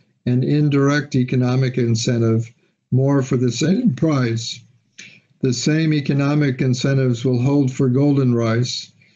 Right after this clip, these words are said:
Because golden rice is high yielding, it will sell for the same price as commonly consumed non-biofortified white rice.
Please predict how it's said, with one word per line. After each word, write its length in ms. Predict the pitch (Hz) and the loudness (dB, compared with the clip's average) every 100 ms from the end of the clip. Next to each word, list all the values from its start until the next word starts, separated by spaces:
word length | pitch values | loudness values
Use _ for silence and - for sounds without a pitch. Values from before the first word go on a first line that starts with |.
| _ _ | _ _
Because 440 | - 127 143 139 135 | -4 -2 0 0 2
golden 340 | 143 147 143 | 2 2 2
rice 380 | 139 143 135 - | 2 0 0 -2
is 160 | 127 135 | -2 0
high 180 | 135 | 0
yielding, 540 | 131 139 143 131 123 123 | 2 2 2 2 2 0
it 140 | 135 | 0
will 140 | 127 120 | -2 -2
sell 280 | - 139 | 0 0
for 120 | 131 123 | 0 0
the 140 | 120 | -2
same 380 | 113 147 147 131 | 0 0 0 -2
price 640 | 135 131 127 117 - - - _ _ 131 | -2 0 0 -2 -6 -16 -20 _ _ -4
as 180 | 120 | -4
commonly 500 | - 139 139 139 131 | -2 -2 0 0 0
consumed 720 | 127 123 123 - 139 135 123 | 0 -2 -2 0 0 0 0
non-biofortified 1500 | 123 123 131 135 127 127 127 123 - 127 123 - 120 120 120 - _ _ | 0 0 0 2 2 0 0 -2 0 0 -2 -2 0 0 -2 -10 _ _
white 280 | 123 131 127 | -4 -2 -2
rice. 600 | 127 120 123 127 - - | -2 -2 -2 -4 -6 -18